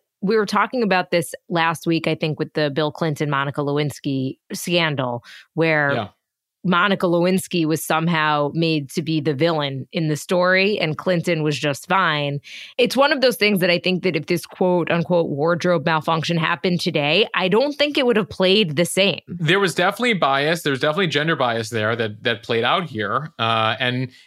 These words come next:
Speaker 2: you know, we, we've seen it with a number of these stories that took place, you know, sort of,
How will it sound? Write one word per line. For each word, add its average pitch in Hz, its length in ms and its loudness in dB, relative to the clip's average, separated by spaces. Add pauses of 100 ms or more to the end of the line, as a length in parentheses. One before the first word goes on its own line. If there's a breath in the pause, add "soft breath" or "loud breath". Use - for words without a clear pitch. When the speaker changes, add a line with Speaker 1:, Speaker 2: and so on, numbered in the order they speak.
Speaker 2:
you 131 80 -6
know, 131 180 0
we, 147 380 -4
we've 151 240 -2
seen 170 180 -2
it 170 60 0
with 160 120 0
a 156 40 0
number 180 220 0
of 202 60 -4
these 123 160 -4
stories 117 340 0
that 113 240 -4
took - 180 -6
place, 123 560 -2
you 127 80 -4
know, 120 100 0
sort 127 280 -2
of, 117 240 -2